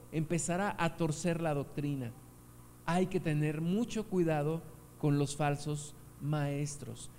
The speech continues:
Segunda de Timoteo cuatro tres dice: "Porque vendrá tiempo cuando no sufrirán la sana doctrina,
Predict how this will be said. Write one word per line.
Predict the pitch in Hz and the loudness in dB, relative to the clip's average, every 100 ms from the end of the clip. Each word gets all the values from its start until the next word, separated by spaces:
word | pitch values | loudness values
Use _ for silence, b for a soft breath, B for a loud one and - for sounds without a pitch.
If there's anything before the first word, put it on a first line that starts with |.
| B B | B B
Segunda | - 175 170 202 202 | 0 4 6 8 8
de | 185 | 8
Timoteo | - 165 160 151 175 | 8 4 4 4 2
cuatro | 175 170 170 165 165 | 2 2 2 2 -2
tres | - 156 156 156 - - - - - - - - - - - - - 139 | 2 2 4 2 -4 -8 -16 -20 -20 -20 -20 -20 -20 -20 -20 -18 -6 4
dice: | 175 160 - 143 147 - - - - - - - | 6 6 4 2 2 -4 -16 -18 -18 -20 -12 4
"Porque | 156 151 160 | 4 6 6
vendrá | 160 156 165 170 | 8 6 6 4
tiempo | 165 185 180 156 147 151 147 - - - - - - - - - | 6 6 6 4 2 2 0 -10 -18 -20 -20 -20 -20 -20 -4 6
cuando | 151 151 156 160 | 8 8 8 6
no | 165 170 170 | 8 6 4
sufrirán | - 160 175 170 156 147 147 | 4 2 6 6 8 6 4
la | 165 | 2
sana | 160 160 139 143 | 2 0 2 2
doctrina, | 156 175 - 262 277 | 0 0 -2 -2 -2